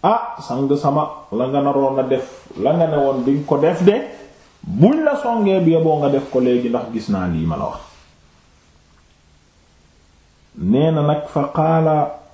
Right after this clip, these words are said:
Seydina Adi nee na, qaala fa qultu, "Fa qarrib ilayya ajmaali." Fa qarrabaha fahtamaltu bi ahli wa waladi. Nee na ma ne ko, "Kon gaawal andil ma gëléem yi ma waxoon nga préparer leen."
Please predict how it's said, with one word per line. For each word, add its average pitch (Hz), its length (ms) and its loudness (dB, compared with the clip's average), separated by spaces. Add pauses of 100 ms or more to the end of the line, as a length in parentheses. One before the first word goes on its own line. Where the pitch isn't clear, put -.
(240)
Seydina 147 480 2
Adi 139 300 2
nee 135 140 0
na, 135 180 0
qaala 151 280 2
fa 143 120 -4 (120)
qultu, 139 360 0
"Fa 143 300 -4
qarrib 139 640 0
ilayya 131 600 0
ajmaali." 110 880 0
Fa - 240 -8
qarrabaha 160 680 0
fahtamaltu 196 680 0
bi 165 160 2
ahli 147 320 4
wa 135 100 4
waladi. 101 380 0 (1000)
Nee 170 220 2
na 226 100 2
ma 247 160 0
ne 247 80 0
ko, 262 160 0
"Kon 269 260 -2
gaawal 285 460 2
andil 294 260 2
ma 285 100 2
gëléem 254 340 2
yi 240 80 0
ma 233 100 2
waxoon 220 320 2
nga 214 100 2
préparer 196 560 0
leen." - 180 -4